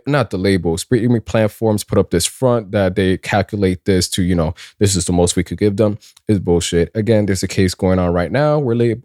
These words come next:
uh, streaming platforms are refusing to increase the percentage they agreed on. Um, search it up or watch one of my previous video, but briefly, it w-, I believe it was supposed to be a fifteen percent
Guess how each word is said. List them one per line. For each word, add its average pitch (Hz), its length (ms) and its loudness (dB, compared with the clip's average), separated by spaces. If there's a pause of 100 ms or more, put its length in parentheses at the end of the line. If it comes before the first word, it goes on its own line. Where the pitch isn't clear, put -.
uh, 104 160 2
streaming 135 260 0
platforms 117 480 -2
are 113 140 0
refusing 127 540 2
to - 120 -4
increase 98 400 2
the 90 60 0
percentage 117 540 0
they 87 120 0
agreed 127 380 0
on. 127 280 2 (1160)
Um, 104 240 2
search 113 240 0
it 107 80 2
up 110 100 2
or 101 100 2
watch 98 200 0
one 104 80 2
of - 20 2
my 87 100 2
previous 110 500 0
video, 92 280 2
but 101 120 0
briefly, 127 480 0
it - 380 -8
w-, 120 200 2
I 123 60 0
believe 113 240 0
it 113 60 0
was 104 100 0
supposed - 240 -2
to - 40 -8
be 104 80 2
a 87 40 2
fifteen 107 340 0
percent 95 380 0